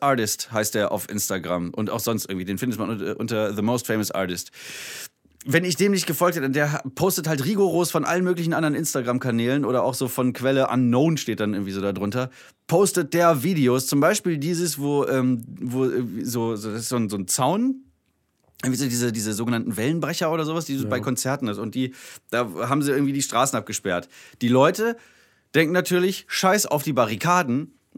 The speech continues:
Speaker 1: wir gehen jetzt auf die Barrikaden", beziehungsweise wir, äh,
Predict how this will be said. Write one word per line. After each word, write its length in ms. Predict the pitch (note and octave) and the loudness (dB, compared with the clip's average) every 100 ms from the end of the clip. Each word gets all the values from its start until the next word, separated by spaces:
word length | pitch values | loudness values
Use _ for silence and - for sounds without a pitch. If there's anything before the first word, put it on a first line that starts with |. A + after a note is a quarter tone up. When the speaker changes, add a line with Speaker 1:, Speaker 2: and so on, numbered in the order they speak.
| - - | -20 -6
Speaker 1:
wir 200 | C3+ F#3+ | 2 4
gehen 140 | F3 C#3+ | 4 2
jetzt 220 | A2+ - | 2 4
auf 200 | C#4 - | 4 6
die 100 | F#3 | 4
Barrikaden", 840 | A#2+ A2 G#2+ A2+ G#2 G#2+ F3+ - _ _ _ _ _ _ _ | 4 4 0 2 2 2 -2 -6 _ _ _ _ _ _ _
beziehungsweise 640 | - D3+ D3 D3+ C#3 C#3 | -4 -2 2 4 4 2
wir, 420 | B2 C#3+ C3 A2+ F2+ - C#3 | 2 4 4 2 -4 -8 -2
äh, 420 | B2 A#2+ A#2+ | 2 2 0